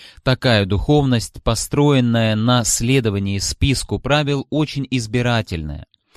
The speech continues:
Вы будете чувствовать себя преуспевшим в освящении лишь потому, что не притрагивались к наркотикам, похудели, кормили бездомных и отказались от использования пластика. Несмотря на то, что при этом вы совершенно не заботились о кротости, смирении,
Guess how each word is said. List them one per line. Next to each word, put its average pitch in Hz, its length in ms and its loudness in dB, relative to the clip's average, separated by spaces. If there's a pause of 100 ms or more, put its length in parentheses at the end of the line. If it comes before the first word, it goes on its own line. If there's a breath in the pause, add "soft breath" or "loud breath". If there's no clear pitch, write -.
(160 loud breath)
Вы 143 160 0
будете 147 400 0
чувствовать 147 480 0
себя 135 260 0
преуспевшим 135 1080 -2
в 101 120 -6
освящении 117 800 -2
лишь 113 300 -4
потому, 131 440 -4
что - 280 -2
не 143 360 -2
притрагивались 131 1120 -2
к - 60 -12
наркотикам, 131 840 -4
похудели, 139 960 -2 (200 loud breath)
кормили 135 360 -2
бездомных 143 800 -4
и - 100 -8
отказались 123 680 -4
от - 220 -8
использования 107 800 -4
пластика. 92 720 -6 (640 loud breath)
Несмотря 120 500 0
на 117 140 0
то, 151 160 -2
что - 180 -2
при 107 220 -2
этом 131 280 0
вы 120 120 -2
совершенно 135 540 0
не 147 140 -2
заботились 123 720 -2
о 113 120 -4
кротости, 113 760 -4
смирении, 113 880 -4